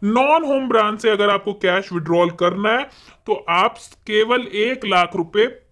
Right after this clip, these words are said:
per day, एक लाख रुपए per day कर सकते हैं। थर्ड पार्टी चेक नहीं एक्सेप्टेबल होगी नॉन होम ब्रांच में। सेल्स के जो चेक्स हैं, सिर्फ वही एक लाख तक के आप नॉन होम ब्रांच से ले सकते हैं। प्रीमियम बिजनेस डेबिट कार्ड आपको मिलेगा।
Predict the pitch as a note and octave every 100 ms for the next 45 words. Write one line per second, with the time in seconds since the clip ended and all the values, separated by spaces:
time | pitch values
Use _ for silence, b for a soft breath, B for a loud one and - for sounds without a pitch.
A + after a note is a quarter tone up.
0 | A3+ A3 G#3 D3 D#3+ B2 - b b _
1 | F#3 A3+ B3+ A3+ A3 A3+ A#3 - F#3+ G3+
2 | A3 A3 A3 A#3 - A#3+ A#3+ - G#3 A3+
3 | A3 A3+ G#3+ A3 G#3+ G#3+ G#3 G3+ D#3+ D#3+
4 | G3+ A#3 B3 B B - G3 - A3+ -
5 | A3 A3+ A#3 A3 A#3+ A3 G#3 A3+ A3 A3
6 | G#3+ G#3+ A#3 B3 B3 - A#3+ C#4 C4+ -
7 | B3 A3+ - G#3+ A3 - G3+ E3 B B
8 | - - B3+ G#3 F3 G3 B3 G#3+ G3 G3
9 | G3 F3+ - F3+ - G3 F#3 F#3 E3+ F3+
10 | F#3 F3 E3+ D#3 D#3+ D#3+ B3 D#4 B B
11 | - A3 B3+ B3 G#3 E3+ E3 C#3 - b
12 | _ - A3+ A3+ A#3 A#3 G3 F#3 G3+ F#3
13 | D3+ F3 A3+ A3+ A3+ A3+ A3+ A3 A3+ A3
14 | G#3 G#3 A3 A3